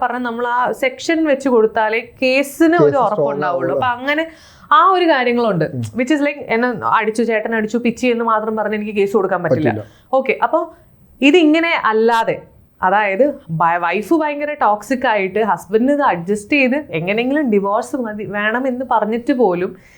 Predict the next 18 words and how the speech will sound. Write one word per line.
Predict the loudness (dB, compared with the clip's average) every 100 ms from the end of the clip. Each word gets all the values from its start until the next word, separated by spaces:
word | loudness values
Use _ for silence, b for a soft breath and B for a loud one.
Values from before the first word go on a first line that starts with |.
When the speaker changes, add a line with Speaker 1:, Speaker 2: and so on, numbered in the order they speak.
| B 0
Speaker 1:
ഇങ്ങനെ | 2 4
കേസ് | 2 2 0 2
കൊടുക്കും, | 0 0 -4 -2
അല്ലെങ്കിൽ | -4 -2 -4
നിങ്ങളുടെ | -4 -2 0
അമ്മേനെയും, | 0 -2 -4 -2 -2 -4 -6 -4
ആ, |
ഉം, | -4 -6 -12 -12 -6 -2
പെങ്ങളെയും | 0 0 -2 -2
ഞാൻ | -4 -6 -10 -18
സ്റ്റേഷനിൽ | -4 0 0 0 -4
കയറ്റും | -4 -4 -4 -6
എന്ന് | -8 -6
പറഞ്ഞ് | -2 -2 -2 -8
നിൽക്കുന്ന | -10 -12 -14
ഒരുപാട് | -10 -10 -10 -12
സ്ത്രീകളുണ്ട്. | -6 -4 -2 -2 -4
Speaker 2:
ഉണ്ട്. | -10 -12 -12